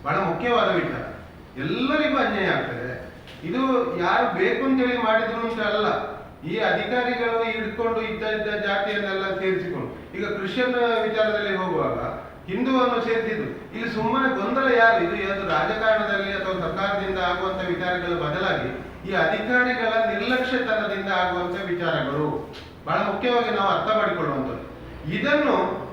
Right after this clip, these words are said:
ಒಂದು ಸಮೀಕ್ಷೆ ಈಗ ಇಷ್ಟು ಗೊಂದಲಗಳಿರುವಾಗ ಮುಖ್ಯಮಂತ್ರಿಗಳು, ಉಪಮುಖ್ಯ ಸರ್ಕಾರ ಏನ್ ಮಾಡ್ಬೇಕು? ಒಂದು ಇಡೀ ಜಿಲ್ಲಾ ಮಟ್ಟದಲ್ಲಿ, ತಾಲೂಕು ಮಟ್ಟದಲ್ಲಿ ಜನಾಭಿಪ್ರಾಯವನ್ನು ಪಡ್ಕೊಂಡು ಒಂದು ಸರಿಯಾದ ಸೂತ್ರದ ಮೂಲಕ ಇದನ್ನು ಸಮೀಕ್ಷೆ ಮಾಡ್ಬೇಕು.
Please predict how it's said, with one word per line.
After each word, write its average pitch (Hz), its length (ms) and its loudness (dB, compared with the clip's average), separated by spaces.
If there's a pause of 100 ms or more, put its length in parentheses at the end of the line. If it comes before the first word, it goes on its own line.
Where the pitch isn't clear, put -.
(120)
ಒಂದು 240 180 0
ಸಮೀಕ್ಷೆ 269 420 0
ಈಗ 247 260 0 (600)
ಇಷ್ಟು 196 300 -2
ಗೊಂದಲಗಳಿರುವಾಗ 240 960 4
ಮುಖ್ಯಮಂತ್ರಿಗಳು, 254 920 2
ಉಪಮುಖ್ಯ 240 440 0
ಸರ್ಕಾರ 226 460 0
ಏನ್ 233 160 4
ಮಾಡ್ಬೇಕು? 175 680 0 (340)
ಒಂದು 262 140 6
ಇಡೀ 262 380 0
ಜಿಲ್ಲಾ 220 260 0
ಮಟ್ಟದಲ್ಲಿ, 240 580 2
ತಾಲೂಕು 226 420 2
ಮಟ್ಟದಲ್ಲಿ 214 500 -2
ಜನಾಭಿಪ್ರಾಯವನ್ನು 220 920 2
ಪಡ್ಕೊಂಡು 190 800 -2 (140)
ಒಂದು 240 420 -2
ಸರಿಯಾದ 269 400 2
ಸೂತ್ರದ 269 500 0
ಮೂಲಕ 240 560 2
ಇದನ್ನು 226 420 2
ಸಮೀಕ್ಷೆ 226 300 -2
ಮಾಡ್ಬೇಕು. 185 360 0